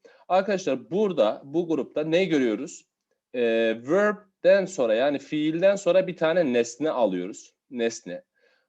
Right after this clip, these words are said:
Buradaki nesne deyince aklınıza object pronounlardan herhangi biri gelebilir. Ee, nesnenin adı gelebilir. Mesela kitap,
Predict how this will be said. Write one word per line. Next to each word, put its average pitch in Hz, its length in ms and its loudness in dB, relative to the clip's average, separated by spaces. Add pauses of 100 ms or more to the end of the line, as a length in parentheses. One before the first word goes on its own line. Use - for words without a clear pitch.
(140)
Buradaki 196 440 -2
nesne 175 300 -2
deyince 165 300 2
aklınıza 135 640 -2 (480)
object 175 440 2
pronounlardan 160 960 2
herhangi 143 440 0
biri 143 180 -2
gelebilir. 104 680 -4 (800)
Ee, 107 460 0
nesnenin 151 800 -2
adı 131 460 0 (240)
gelebilir. 87 420 -4
Mesela 98 400 -6
kitap, - 540 -4